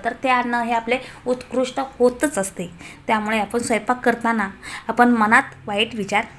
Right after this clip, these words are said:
आणायचा नाही, कारण जिथे अन्न शिजते तिथं आपण टीका, गोंधळ, मोबाईलवर व्हिडिओ बघत आपण अन्न हे शिजवायचे नाहीत. तसेच आपल्या ह्या हिंदू धर्मामध्ये प्राचीन वेद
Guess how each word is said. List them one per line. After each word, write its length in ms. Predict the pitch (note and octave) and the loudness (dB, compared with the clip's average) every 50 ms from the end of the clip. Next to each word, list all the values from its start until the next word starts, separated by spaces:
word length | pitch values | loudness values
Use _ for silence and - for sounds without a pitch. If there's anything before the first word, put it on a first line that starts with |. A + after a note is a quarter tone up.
| - - | -14 -12
आणायचा 380 | F3+ E3 D#3 E3+ F#3+ - A#3+ A#3 | -10 -6 -4 -4 0 0 0 0
नाही, 240 | G#3+ F3+ - - - - - - - - - | 0 -2 -4 -10 -12 -12 -12 -10 -10 -4 2
कारण 160 | - E4+ F4 | 2 2 4
जिथे 200 | D4 E4+ - G#4+ | 2 2 2 2
अन्न 320 | G4+ - D4+ D4+ D4+ D4+ D4 | 2 4 6 6 6 4 2
शिजते 580 | C#4 - D4 C#4 - - D4 C4 G#3+ G3 - - - | 0 0 -2 -2 0 0 2 2 0 0 -6 -8 -8
तिथं 220 | A#3+ A#3 - C#4 | -6 -2 0 0
आपण 420 | C4+ A#3 A#3+ A#3 - A#3 A3+ A3 A3 | 2 2 2 2 2 0 0 0 2
टीका, 400 | B3 A#3 A#3 A#3 G#3+ G#3 G3+ G#3 G3+ - - - - - G3 | 0 0 2 4 2 2 2 0 -6 -8 -14 -12 -10 -2 2
गोंधळ, 500 | A#3 A#3+ A3+ G#3+ G#3 A3 A3+ G#3+ G3+ G3+ G3+ - - - - - - | 2 4 4 4 2 2 2 4 2 0 -2 -6 -16 -18 -14 -2 2
मोबाईलवर 460 | A#3 A3+ A3 A3 A3 A3 A3 A3+ A3+ | 4 4 6 6 4 6 6 6 4
व्हिडिओ 340 | A3+ A3+ A3+ A3+ C4 C4+ C4 | 4 0 4 6 8 8 8
बघत 420 | A3 A#3+ G#3+ G#3 F#3 - - - | 6 0 0 0 -2 -4 -4 -4
आपण 280 | G3+ G#3 - A3 G#3+ G3 | -4 -2 -2 -2 -4 -2
अन्न 220 | G3+ G3 G3 F#3+ | -4 -2 0 -2
हे 260 | F#3+ F#3 G#3 A#3+ C4 | -2 0 2 0 0
शिजवायचे 560 | B3+ - A3 F#3 F#3 F3 E3 E3 - - B3+ B3+ - - - - | 0 0 -4 -2 -2 -2 -4 -4 0 -2 -2 -2 -2 -10 -8 -6
नाहीत. 600 | F3 F3 F3 E3 D3 - - G3 E3+ - - - - - - - - - - - - - - - - - - - - - - - - - - - - - - _ _ _ - - | -4 0 0 0 0 0 -2 -4 -4 -4 -8 -14 -14 -16 -16 -14 -14 -12 -12 -12 -12 -14 -16 -16 -18 -18 -18 -20 -20 -20 -20 -20 -20 -20 -20 -20 -20 -20 -20 _ _ _ -6 -4
तसेच 200 | - - G#4 - - | -2 -2 -2 -2 -4
आपल्या 240 | C4+ C4+ C4 C4+ C4 | -4 -2 0 -2 0
ह्या 180 | C#4 C#4+ C#4 | 2 4 2
हिंदू 420 | C#4 C4 C4+ B3 A#3+ A#3+ B3+ E4+ D#4 | 4 4 6 6 6 6 6 8 6
धर्मामध्ये 600 | C4+ A3+ G#3+ A3+ A#3 A3+ G#3+ F#3+ G3 A3 E3+ - - - - - - - - - - - - - - - - - - | 6 6 4 2 2 2 2 2 0 -2 -2 -2 -10 -16 -20 -20 -20 -20 -20 -16 -12 -12 -10 -10 -10 -12 -14 -6 2
प्राचीन 460 | - C#4 B3 A#3+ - - D#4+ D#4 D4 | 4 4 4 4 0 2 4 4 4
वेद 260 | C4+ A3+ A#3 A3 G#3+ | 6 4 4 2 2